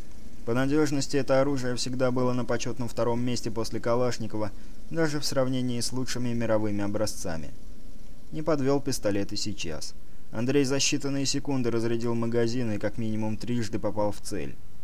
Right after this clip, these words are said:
Никакого вреда монстру пули не причинили, но послужили достаточным раздражителем, чтобы гигантская змея недовольно зашипела и резко развернулась в сторону Лунева.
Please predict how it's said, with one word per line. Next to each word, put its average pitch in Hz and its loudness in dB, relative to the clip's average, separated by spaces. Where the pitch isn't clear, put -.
Никакого 143 4
вреда 147 2
монстру 143 2
пули 135 0
не 127 2
причинили, 131 0
но 113 0
послужили 117 0
достаточным 117 0
раздражителем, 117 0
чтобы 117 -2
гигантская 120 0
змея 117 0
недовольно 107 0
зашипела 104 0
и 104 0
резко 127 2
развернулась 113 0
в - -2
сторону 95 0
Лунева. 92 -2